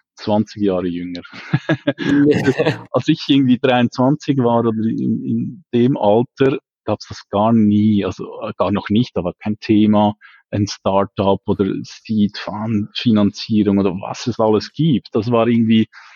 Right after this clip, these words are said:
Speaker 1: ah, ich, ich mach mal, ich mach mich selbstständig und, und verkaufe ein paar, äh, Videogames oder ein paar Konsolen und schaue, wie es geht, oder?
Speaker 2: Ja.
Speaker 1: Aber, ähm, jetzt hast du schon andere Möglichkeiten. Das ist schon, schon extrem und auch extrem spannend, ja.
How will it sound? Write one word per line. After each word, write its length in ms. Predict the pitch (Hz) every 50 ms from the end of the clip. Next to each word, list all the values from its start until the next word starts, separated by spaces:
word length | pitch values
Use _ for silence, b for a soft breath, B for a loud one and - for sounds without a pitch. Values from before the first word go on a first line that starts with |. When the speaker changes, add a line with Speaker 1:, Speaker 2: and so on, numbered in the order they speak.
| B B B _
Speaker 1:
ah, 180 | - 107 123 127
ich, 220 | 135 117 - -
ich 160 | - 110 - -
mach 260 | 127 123 120 - -
mal, 320 | 123 117 113 113 113 113
ich 120 | 110 - -
mach 120 | 101 - -
mich 120 | - - -
selbstständig 680 | - 117 127 156 - - - 127 113 113 107 113 117
und, 260 | 107 110 107 104 -
und 220 | - - 107 104 104
verkaufe 540 | - - - - 120 110 110 107 - - 113
ein 60 | - -
paar, 220 | 113 107 104 107
äh, 460 | 104 101 101 107 107 107 107 110 120 120
Videogames 760 | 120 113 117 127 139 135 127 - 123 110 107 110 110 - -
oder 120 | 110 104
ein 80 | - _
paar 160 | 113 110 104
Konsolen 580 | - - 110 104 98 117 117 123 131 127 113 107
und 140 | 107 101 -
schaue, 240 | 110 104 107 107 101
wie 120 | 101 101
es 120 | 98 - -
geht, 280 | - 156 135 98 - _ -
oder? 200 | 95 95 110 - B B B B B B B B B B B B -
Speaker 2:
Ja. 220 | 139 127 123 120
Speaker 1:
Aber, 200 | 117 107 - - 107
ähm, 260 | 104 101 104 107 117 120
jetzt 200 | 135 135 - -
hast 180 | 104 - -
du 40 | 110
schon 240 | - - 151 180 -
andere 360 | - 160 165 165 156 156 156
Möglichkeiten. 920 | 156 160 156 156 170 151 - _ - - - 92 - - _ - 95 87
Das 160 | 107 117 113
ist 80 | - -
schon, 420 | - 139 143 151 151 - 165 147 160
schon 300 | 147 - - - 147 156
extrem 540 | 151 - - - - 135 135 139 139 139 143
und 120 | 123 113 127
auch 120 | 110 -
extrem 360 | 120 - - - - 107 104
spannend, 460 | 104 - - 117 131 143 123 101 92
ja. 100 | 92 98